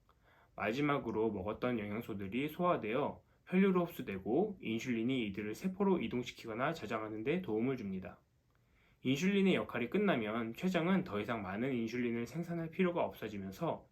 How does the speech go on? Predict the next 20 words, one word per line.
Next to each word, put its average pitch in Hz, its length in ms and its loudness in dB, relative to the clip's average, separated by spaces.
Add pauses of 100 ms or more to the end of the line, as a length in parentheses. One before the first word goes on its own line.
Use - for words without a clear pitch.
(120)
인슐린 151 440 0
수치가 139 340 -6
낮아집니다. 95 680 -6 (1600)
또한 170 440 8
이 117 80 2
시간대에는 143 880 2
몸에 120 280 0
저장된 131 500 -2
에너지, 95 440 -8 (320)
즉 117 380 0
글리코겐을 147 680 2
사용하기 147 440 0
시작합니다. 165 680 -6 (640)
그러나 113 640 0
글리코겐에 135 580 2
저장된 117 420 -2
에너지는 101 560 -2
상대적으로 175 640 2
적기 104 340 -8
때문에 110 520 0